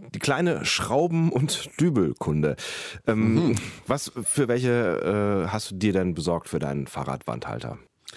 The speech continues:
Speaker 2: Also ich habe jetzt hier einerseits acht mal achtzig Schrauben genommen mit zehn mal sechziger Dübeln.
Speaker 1: Mhm.
Speaker 2: Und dann noch kleinere Achter Dübel mit fünf mal sechzig Schrauben für die kleineren Löcher unten.
Speaker 1: Ich sehe schon, das wird jetzt einen großen Spaß machen mit diesen ganzen Zahlen. Wofür stehen die denn?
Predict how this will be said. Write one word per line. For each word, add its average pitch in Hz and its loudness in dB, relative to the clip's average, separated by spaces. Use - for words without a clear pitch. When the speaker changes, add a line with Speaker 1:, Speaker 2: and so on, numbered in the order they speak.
Speaker 2:
Also 104 0
ich 110 -2
habe 120 2
jetzt 117 -2
hier 127 2
einerseits 120 0
acht - -6
mal 101 0
achtzig 147 -4
Schrauben 139 0
genommen 147 2
mit 113 0
zehn 139 2
mal 120 2
sechziger 117 0
Dübeln. 101 0
Speaker 1:
Mhm. 123 2
Speaker 2:
Und 98 -4
dann 104 2
noch 117 0
kleinere 113 2
Achter 123 0
Dübel 135 4
mit 127 4
fünf 160 0
mal 110 2
sechzig 127 0
Schrauben 113 0
für - -12
die 107 -2
kleineren 90 0
Löcher 85 -2
unten. - -10
Speaker 1:
Ich 110 0
sehe 139 4
schon, 107 2
das 98 2
wird 120 4
jetzt 120 2
einen 117 0
großen 131 2
Spaß 139 0
machen 98 2
mit 90 2
diesen 92 4
ganzen 87 0
Zahlen. 90 0
Wofür 143 0
stehen 160 2
die 285 4
denn? 71 0